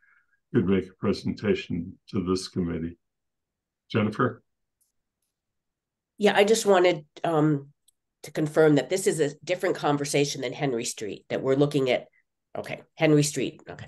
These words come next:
Speaker 2: thanks.
Speaker 1: It's a different, uh, they're two, as noted, they're two different sections, and, uh,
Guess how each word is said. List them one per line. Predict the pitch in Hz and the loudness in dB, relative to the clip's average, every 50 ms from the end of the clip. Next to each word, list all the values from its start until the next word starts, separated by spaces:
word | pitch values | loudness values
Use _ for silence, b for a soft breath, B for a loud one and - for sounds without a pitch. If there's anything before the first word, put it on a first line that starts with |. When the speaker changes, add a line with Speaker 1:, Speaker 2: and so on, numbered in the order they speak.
| - | -14
Speaker 2:
thanks. | 82 76 - - - - _ _ _ _ _ _ _ _ _ - - _ _ _ _ _ _ _ _ _ _ _ _ _ _ _ _ _ - - _ _ _ _ _ _ _ _ _ _ _ _ _ _ _ _ _ _ _ | -14 -14 -14 -14 -18 -20 _ _ _ _ _ _ _ _ _ -20 -20 _ _ _ _ _ _ _ _ _ _ _ _ _ _ _ _ _ -20 -20 _ _ _ _ _ _ _ _ _ _ _ _ _ _ _ _ _ _ _
Speaker 1:
It's | - - | -8 -4
a | 123 | -4
different, | 120 110 - 160 156 - 180 135 - 202 185 123 131 | -4 -2 -2 -2 -2 0 0 0 0 0 -2 -2 0
uh, | 127 117 113 110 110 107 104 107 | 2 4 4 4 4 4 2 2
they're | 107 117 107 | 2 2 0
two, | 101 - - 139 135 123 - | 0 2 4 4 4 4 4
as | 120 120 117 117 - | 2 2 2 2 2
noted, | 123 117 113 110 107 101 98 90 | 4 6 6 6 4 2 0 -2
they're | 95 90 | -2 -4
two | - - - 117 | -4 -4 -4 -4
different | 98 98 - - - 95 90 | -2 -4 -4 -4 -6 -8 -6
sections, | - - 110 104 104 - - - 98 90 90 87 - - | -6 -4 -4 -4 -4 -6 -6 -4 -2 -2 -2 -4 -6 -8
and, | - - 117 104 98 95 95 92 90 87 87 85 | -8 -4 -2 0 0 0 0 0 0 -2 -2 -2
uh, | 98 98 95 92 90 87 | 0 0 2 2 0 -2